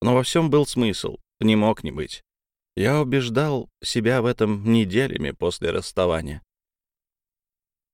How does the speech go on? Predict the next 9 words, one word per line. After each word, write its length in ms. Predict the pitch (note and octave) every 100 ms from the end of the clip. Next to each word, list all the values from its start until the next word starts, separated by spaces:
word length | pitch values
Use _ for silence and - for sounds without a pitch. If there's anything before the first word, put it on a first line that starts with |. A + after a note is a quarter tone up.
| _ -
«Что 220 | - C3
такое?» — 340 | - B2+ G#2+
нахмурилась 600 | A2 G#2+ G#2 G#2 G2+ G2
она. 240 | F#2+ F#2+ F#2+ _ _ _ _ _ -
Я 160 | E2+
мотнул 300 | F#2+ F#2+ G2+
головой. 440 | G2 F#2 F2+ E2+ - _ _ _ _ _ _ -
«Ничего, 540 | F2+ G2+ - G2 F2 D#2+
прости». 500 | F2 E2+ - -